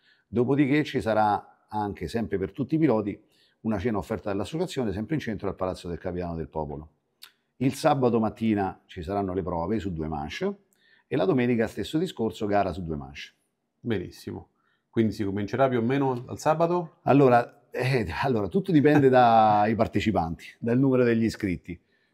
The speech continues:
Speaker 1: Però non partiremo tardi sicuramente, anche perché il, il sabato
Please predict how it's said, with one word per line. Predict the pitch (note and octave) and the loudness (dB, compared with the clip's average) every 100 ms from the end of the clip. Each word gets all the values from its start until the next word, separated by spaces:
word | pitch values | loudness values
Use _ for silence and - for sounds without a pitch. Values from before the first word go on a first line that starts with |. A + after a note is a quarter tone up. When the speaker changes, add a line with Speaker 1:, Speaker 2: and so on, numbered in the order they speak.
| _ | _
Speaker 1:
Però | C3+ D3+ D3+ | 6 10 10
non | B2+ C3 D3 C3 | 8 4 2 2
partiremo | - C#3+ B2+ B2 C#3 B2+ | 0 0 2 2 4 4
tardi | C3+ A#2 G#2 | 4 4 0
sicuramente, | G2+ A#2 C3+ D#3 C3+ B2+ B2 A2+ | 0 0 0 0 0 0 0 -2
anche | A2 A2 | -2 -4
perché | G#2+ G2+ G#2+ | -6 -4 0
il, | G2+ G2 F#2+ F#2 F#2 F#2 | 2 2 0 -2 -4 -6
il | F2+ F2+ F2 E2+ E2+ E2 D#2+ | -10 -10 -12 -14 -16 -20 -20
sabato | - A#2 C#3 C#3+ D3+ D3 - - _ | -4 2 2 4 4 4 0 -6 _